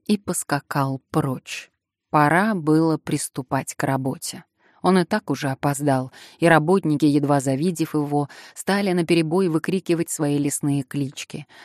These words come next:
так что всё утро прошло в попытках наверстать упущенное время. Перед самым обеденным перерывом на их участке появился Нолан Браун с хаком в руке. «Привет, Нолан», сказал Дэл.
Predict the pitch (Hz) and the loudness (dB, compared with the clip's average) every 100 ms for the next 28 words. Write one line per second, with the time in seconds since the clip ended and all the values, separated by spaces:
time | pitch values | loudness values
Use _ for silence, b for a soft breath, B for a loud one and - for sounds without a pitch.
0 | B 139 131 - 147 - 139 127 170 196 | B -4 -4 -6 -8 -4 -4 -2 -2 -2
1 | 147 139 - 147 - 185 180 - 156 - | -6 -4 0 -2 0 -4 -4 -4 -4 -2
2 | 220 - - 208 - 156 135 147 - 143 | -6 -6 -8 -8 -2 -2 -2 -6 -6 -6
3 | - - 160 - - 139 139 135 147 135 | -6 -10 -12 -10 -6 -2 -2 0 2 0
4 | 151 - _ _ _ _ _ - 175 175 | -2 -12 _ _ _ _ _ 2 4 4
5 | - - 214 214 185 165 185 160 147 143 | -2 -4 -2 -2 0 0 0 0 -2 -2
6 | 131 151 143 151 165 185 170 156 147 - | 0 2 2 2 0 -2 -2 -2 -4 -6
7 | - - 202 - - 214 B B - 185 | -10 -2 -2 -2 -4 -4 B B 0 2
8 | 175 151 202 226 - 208 196 180 202 208 | 4 2 -2 -4 -4 -2 0 0 0 0
9 | 202 185 165 160 147 135 135 - - 143 | -2 0 2 4 4 2 0 -6 -2 -2
10 | 135 - 147 147 156 _ - - 151 _ | -2 -4 -4 -2 -4 _ -10 -10 -12 _
11 | _ _ _ _ _ - 175 214 247 285 | _ _ _ _ _ 0 4 6 6 2
12 | - 147 151 139 147 156 - - 156 143 | 0 0 2 2 0 -6 -8 -2 0 4
13 | 139 135 139 131 | 2 4 0 0